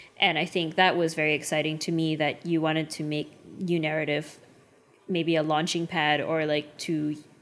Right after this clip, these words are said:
uplift some of these voices that don't have access to, to English media.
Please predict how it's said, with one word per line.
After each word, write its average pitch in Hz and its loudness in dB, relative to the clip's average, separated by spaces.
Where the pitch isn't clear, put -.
uplift 170 0
some 175 0
of 160 -6
these 165 0
voices 160 -2
that 156 -2
don't 160 -2
have 160 -2
access 160 -2
to, 147 -4
to - -12
English 151 -8
media. 151 -6